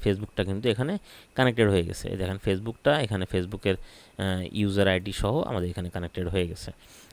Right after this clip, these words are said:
এখন এরপরে যখন কানেক্টেড হয়ে গেল, কানেক্টেড হয়ে যাওয়ার পরে এটা আমাদের সেভ করার প্রয়োজন নেই আপাতত, আপাতত এইখানে দরকার নেই। Do not allow individual post, এখানে আমাদের এগুলো কোনো কিছু দরকার নেই। শেয়ার পোস্টিং টাইপ,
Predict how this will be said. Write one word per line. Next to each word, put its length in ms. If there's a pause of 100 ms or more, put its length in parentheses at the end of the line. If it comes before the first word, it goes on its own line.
এখন 240
এরপরে 320
যখন 220
কানেক্টেড 400
হয়ে 180
গেল, 180
কানেক্টেড 380
হয়ে 140
যাওয়ার 200
পরে 120
এটা 140
আমাদের 220
সেভ 260
করার 200
প্রয়োজন 360
নেই 140
আপাতত, 360
আপাতত 440 (180)
এইখানে 380
দরকার 240
নেই। 200
Do 160
not 180
allow 260 (100)
individual 440 (100)
post, 260
এখানে 200
আমাদের 260 (460)
এগুলো 260
কোনো 160
কিছু 160
দরকার 300
নেই। 240 (300)
শেয়ার 280
পোস্টিং 500
টাইপ, 180